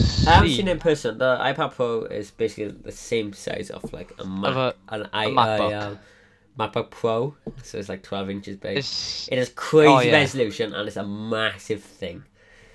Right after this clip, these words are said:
Speaker 1: <laughs> Like, I've seen videos of it, and it's a massive, massive
Speaker 2: And
Speaker 1: device, and, like, it's really powerful. It's more, it's probably more powerful than the two thousand thirteen MacBook, to be honest. And it's, like,
Speaker 2: Oh, yeah.
Speaker 1: insanely fast.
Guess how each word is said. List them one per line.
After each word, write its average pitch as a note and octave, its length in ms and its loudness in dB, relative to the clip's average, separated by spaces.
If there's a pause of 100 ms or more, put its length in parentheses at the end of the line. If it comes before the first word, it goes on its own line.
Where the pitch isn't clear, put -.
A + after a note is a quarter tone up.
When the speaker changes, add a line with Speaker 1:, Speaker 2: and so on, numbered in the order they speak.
(480)
Speaker 1:
<laughs> - 160 -10
Like, A#2 240 -2
I've G2+ 140 -2
seen A2 180 -6
videos G#2 260 0
of F#2+ 180 -6
it, F#2+ 40 -10
and E2+ 80 -14
it's - 120 -18
a F#2+ 40 -12
massive, G#2 720 -10
massive G#2+ 840 -10 (680)
Speaker 2:
And D3 160 6
Speaker 1:
device, G#2+ 420 0 (480)
and, A#2 160 -6
like, A2+ 200 -6
it's A2 200 -10
really A2+ 400 -2
powerful. G#2 540 -4
It's - 200 -14
more, A2+ 380 -6
it's A2+ 100 -6
probably A#2+ 220 -2
more A#2 180 0
powerful G2 400 -6
than F#2+ 260 -8
the F#2 200 -8
two F#2+ 160 -20
thousand F#2+ 320 -12
thirteen F#2+ 300 -10
MacBook, F#2 400 -12 (100)
to - 40 -20
be - 120 -14
honest. - 240 -20 (600)
And G#2 140 -8
it's, G2 140 -10
like, G2 100 -6
Speaker 2:
Oh, C#3+ 100 0
yeah. A#2 260 -2
Speaker 1:
insanely A#2 560 -4
fast. F#2+ 600 -8